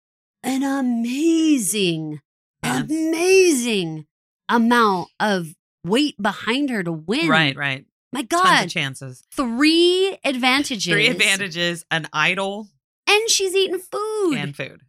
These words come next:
Speaker 1: And she gives an idol to Tyson to protect her doobie.
Speaker 2: Yeah. I, I,
Speaker 1: Ah.
Speaker 2: I mean, I really don't think you can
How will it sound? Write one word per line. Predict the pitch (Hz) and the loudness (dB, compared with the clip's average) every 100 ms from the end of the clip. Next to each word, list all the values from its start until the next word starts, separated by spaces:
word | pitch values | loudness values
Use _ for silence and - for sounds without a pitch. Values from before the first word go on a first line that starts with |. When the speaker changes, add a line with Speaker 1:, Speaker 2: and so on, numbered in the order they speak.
| - | 0
Speaker 1:
And | 403 427 | 2 2
she | 392 | -2
gives | 339 302 | -2 -2
an | 311 | -2
idol | 320 349 | -2 -4
to | 330 | -6
Tyson | - 415 440 392 | -6 -6 -6 -6
to | 370 | -6
protect | - - 370 | -8 -12 -12
her | - 427 349 | -12 -8 -2
doobie. | 320 214 196 151 - _ | -2 -2 -10 -12 -18 _
Speaker 2:
Yeah. | 131 131 120 _ _ _ _ _ _ | -16 -16 -18 _ _ _ _ _ _
I, | 156 160 151 - - | 2 2 -2 -10 -16
I, | - | -10
Speaker 1:
Ah. | 392 466 494 494 466 392 _ | -8 -8 -6 -8 -8 -10 _
Speaker 2:
I | - 302 | -8 -6
mean, | 339 320 269 _ _ _ | -6 -6 -12 _ _ _
I | 254 | -8
really | 370 453 | -6 -6
don't | 392 269 | -6 -6
think | 247 240 | -10 -12
you | 226 | -14
can | 233 202 165 147 | -12 -12 -12 -20